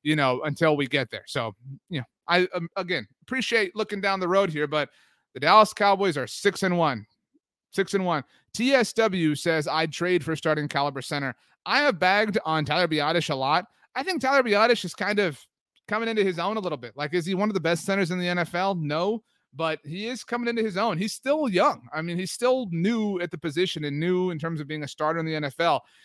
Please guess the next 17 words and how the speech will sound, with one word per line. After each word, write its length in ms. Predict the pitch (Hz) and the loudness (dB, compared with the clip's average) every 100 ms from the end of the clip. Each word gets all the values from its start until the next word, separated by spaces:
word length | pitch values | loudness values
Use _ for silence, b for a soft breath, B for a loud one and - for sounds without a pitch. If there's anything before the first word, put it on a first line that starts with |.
| b | b
Um, 500 | 135 139 135 135 139 | 2 4 4 2 0
so 300 | 135 175 156 - | 0 2 2 0
I'm, 280 | 165 196 196 - | -2 0 -2 -6
I'm 140 | 165 | -6
good 200 | 156 196 | 4 4
holding 380 | 170 196 180 135 - | 6 4 4 0 -6
on 180 | 135 135 | -4 -2
Tyler 220 | 131 139 | 0 0
Biadasz. 460 | 135 131 131 127 - _ b b | 0 2 2 0 -4 _ b b
Uh, 260 | 139 139 139 | 4 6 6
let's 160 | 147 143 | 4 0
see 120 | 151 | 0
here. 100 | 151 | 2
There 80 | 143 | 0
was 120 | 143 | -2
a 40 | |
comment. 480 | - 147 147 147 147 | -2 0 0 0 -2